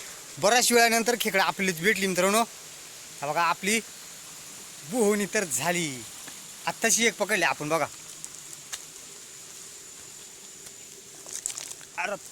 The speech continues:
पळू नका, पळू नका, पळू नको. ह्या बघा.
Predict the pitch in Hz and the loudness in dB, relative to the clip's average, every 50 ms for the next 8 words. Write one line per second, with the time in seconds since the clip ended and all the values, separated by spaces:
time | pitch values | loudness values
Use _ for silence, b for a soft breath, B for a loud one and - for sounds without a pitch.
0 | - - - 196 190 202 220 208 214 190 - 185 170 - - 208 208 226 226 233 | -16 -12 -8 -4 -4 -2 -2 -4 -4 0 2 2 2 2 0 0 0 0 0 0
1 | 226 - - 190 185 - - 226 220 226 233 220 208 202 170 - - 208 185 147 | -2 -4 -4 -8 -10 -4 -2 0 2 2 2 0 -2 -6 -8 -6 -4 -4 -4 -4
2 | - - - - - - - - - - - - - - - - - - - - | -6 -10 -16 -18 -18 -16 -16 -16 -16 -16 -16 -16 -18 -18 -16 -16 -16 -16 -14 -12
3 | - - - - - - - - - - - - - - - - - - - - | -12 -12 -12 -12 -12 -12 -12 -14 -14 -16 -18 -18 -16 -16 -16 -16 -16 -18 -18 -18
4 | - - - - - - - - - - 147 143 127 123 - - 175 160 139 123 | -18 -18 -18 -18 -16 -14 -12 -10 -6 -6 -6 -8 -8 -10 -4 -2 -2 -2 -2 -2
5 | 139 151 151 147 143 135 131 123 117 113 | 0 4 4 6 6 6 4 4 2 0